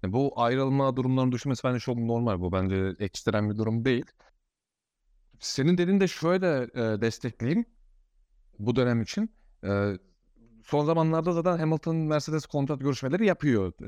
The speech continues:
tekrar kontrat tutmak için ve tıkanıyor. Yani şu an o durumla ilgili bir gelişme yok.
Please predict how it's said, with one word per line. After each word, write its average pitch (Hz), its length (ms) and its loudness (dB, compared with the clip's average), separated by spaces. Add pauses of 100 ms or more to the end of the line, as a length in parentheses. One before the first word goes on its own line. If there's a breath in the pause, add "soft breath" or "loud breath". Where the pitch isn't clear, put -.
tekrar 98 320 -2 (260)
kontrat 92 300 -10
tutmak - 240 -20
için 190 200 0
ve 226 220 2 (580)
tıkanıyor. 101 420 2 (1200)
Yani 107 120 -2
şu 135 180 -2
an 131 80 0
o 131 140 0
durumla 127 280 0
ilgili 127 220 0
bir 143 60 0
gelişme 127 420 0
yok. 165 300 -2